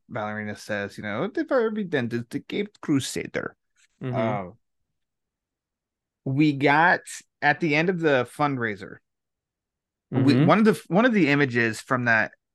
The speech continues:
Speaker 1: amazing viral marketing campaign, uh,
Speaker 2: Oh,
Speaker 1: one of
Speaker 2: you
Speaker 1: the
Speaker 2: get that whole
Speaker 1: rewards
Speaker 2: scene. Yeah,
Speaker 1: was
Speaker 2: yeah,
Speaker 1: the
Speaker 2: yeah.
Speaker 1: picture of of Heath's Joker, and you can see he's in, like, the back seat of something, and he's kind of, he's,
Speaker 2: He's in the
Speaker 1: he's almost
Speaker 2: getaway
Speaker 1: got,
Speaker 2: car
Speaker 1: like,
Speaker 2: after throwing Rachel off the roof.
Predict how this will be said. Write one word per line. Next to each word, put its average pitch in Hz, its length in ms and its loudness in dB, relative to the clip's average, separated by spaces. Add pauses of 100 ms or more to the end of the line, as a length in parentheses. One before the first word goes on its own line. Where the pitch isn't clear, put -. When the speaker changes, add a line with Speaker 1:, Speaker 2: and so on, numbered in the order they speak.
(180)
Speaker 1:
amazing 139 460 0
viral 117 260 0
marketing 110 380 -8
campaign, 98 500 -10 (600)
uh, 117 100 2
Speaker 2:
Oh, 151 120 6
Speaker 1:
one 151 100 8
of 143 60 6
Speaker 2:
you 147 60 4
Speaker 1:
the 131 60 4
Speaker 2:
get 135 140 6
that 139 180 6
whole 139 160 6
Speaker 1:
rewards 120 100 0
Speaker 2:
scene. 110 360 -6 (140)
Yeah, 110 200 -2
Speaker 1:
was 131 120 2
Speaker 2:
yeah, 98 120 -4
Speaker 1:
the 120 160 0
Speaker 2:
yeah. 113 80 -8
Speaker 1:
picture 120 520 -2
of 107 380 -4 (340)
of 117 200 -2
Heath's 120 320 -8
Joker, 113 340 -2
and 113 60 -4
you 113 60 -4
can 117 120 -6
see 196 220 0
he's 170 220 0
in, 156 100 4
like, 143 140 2
the 131 80 -2
back 117 260 0
seat 127 240 -8
of 101 120 -10
something, 101 340 -10
and 101 100 -8
he's 104 100 -8
kind 160 180 0
of, - 140 -4
he's, 135 160 2
Speaker 2:
He's 165 120 -12
in 160 60 -4
the 131 60 -4
Speaker 1:
he's 147 140 4
almost 185 280 8
Speaker 2:
getaway - 20 4
Speaker 1:
got, 135 120 6
Speaker 2:
car 139 200 8
Speaker 1:
like, - 80 -2
Speaker 2:
after 127 540 -2
throwing 127 320 0
Rachel 113 320 -6
off 104 140 -12
the 110 100 -14
roof. 92 360 -8